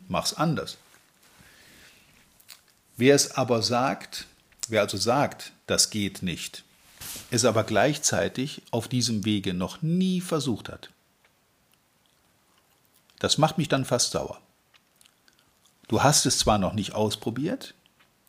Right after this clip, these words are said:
aber du weißt auf jeden Fall, dass es nicht funktioniert. Was sagt das aus über die Denke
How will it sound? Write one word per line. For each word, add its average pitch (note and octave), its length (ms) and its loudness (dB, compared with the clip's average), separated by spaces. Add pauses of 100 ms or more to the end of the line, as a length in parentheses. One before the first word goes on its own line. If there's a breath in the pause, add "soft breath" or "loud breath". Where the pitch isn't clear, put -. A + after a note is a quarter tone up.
(320)
aber A#2+ 160 2
du A2+ 100 4
weißt G#2+ 240 4
auf - 140 -6
jeden C3+ 320 2
Fall, E3+ 240 0
dass D3 100 0
es C#3 160 -4
nicht C3+ 140 -4
funktioniert. A2 580 -6 (1900)
Was B2+ 260 4
sagt D3+ 280 2
das - 140 2
aus C3+ 360 0
über B2 300 0
die G#2+ 120 -6
Denke C3 500 0